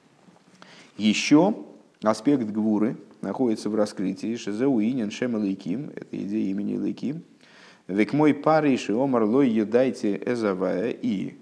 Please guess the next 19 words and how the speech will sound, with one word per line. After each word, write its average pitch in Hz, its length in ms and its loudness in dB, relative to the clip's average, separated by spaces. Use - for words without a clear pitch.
как, - 300 -12
э, 50 680 -6
в - 40 -20
событиях 87 480 -6
при-, 90 200 -4
не, 95 100 -4
не, 101 300 -4
незадолго 98 680 -2
предшествовавших 87 680 -8
тому, 87 240 -4
о 85 80 -6
чем, 87 320 -8
э, - 400 -8
говорится 92 380 -4
в 85 60 -10
главе 90 280 -2
Ваейра, 117 480 0
э, 87 720 -2
когда 90 500 0